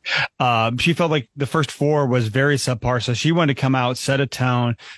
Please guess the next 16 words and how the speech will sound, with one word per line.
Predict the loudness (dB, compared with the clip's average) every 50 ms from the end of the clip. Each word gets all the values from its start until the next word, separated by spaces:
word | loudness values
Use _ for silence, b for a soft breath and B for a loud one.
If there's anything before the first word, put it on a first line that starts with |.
| B -2
be | 0 2 2 2
aggressive. | 2 0 0 0 0 0 -2 -2
And | -2 0
she | 0 0 0
really | 2 2 2 2 2
did. | 2 2 2
I | 2 2
think | 0 0 0
she | 0 2 2 2 4 2 2 0
swung | -2 -4 -2 0 0 2 2 2
with | 0 0 -2
a |
lot | -2 0 0 0 0
of | -2 -4
confidence | -6 -4 -2 0 0 0 0 0 2 2 2 2 0 -2 -4 -10 B B B B B B B B B B -4
and | 0 0 2 2 2 2 2 0 0